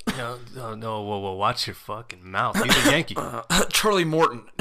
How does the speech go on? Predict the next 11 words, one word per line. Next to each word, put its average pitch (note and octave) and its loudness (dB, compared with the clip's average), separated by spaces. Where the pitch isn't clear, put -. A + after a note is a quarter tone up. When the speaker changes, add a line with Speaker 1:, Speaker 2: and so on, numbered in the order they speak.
Speaker 1:
Yeah, A2+ -12
Charlie B2+ 2
Morton, A#2+ -2
yeah. G2+ 0
Talk F#3+ 0
about F#3 -4
them. F#2+ -8
Justin D3+ -8
Speaker 2:
Jesus C3+ 0
Speaker 1:
Verlander. G2 -6
Speaker 2:
Christ. - -16